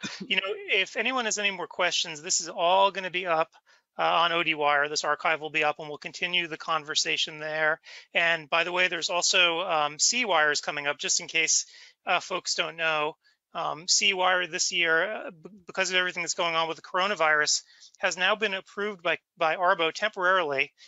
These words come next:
uh, to be the same as in-person live C E.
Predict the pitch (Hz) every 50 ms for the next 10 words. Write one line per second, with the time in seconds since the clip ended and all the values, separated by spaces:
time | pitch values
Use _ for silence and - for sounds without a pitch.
0 | - _ _ - 185 160 160 175 - - 170 170 180 156 156 - - - 180 180
1 | 185 190 180 170 151 - - 220 190 196 - - 190 175 165 - 185 170 151 147
2 | 143 147 151 156 165 147 - - 190 170 151 156 160 165 180 240 247 - -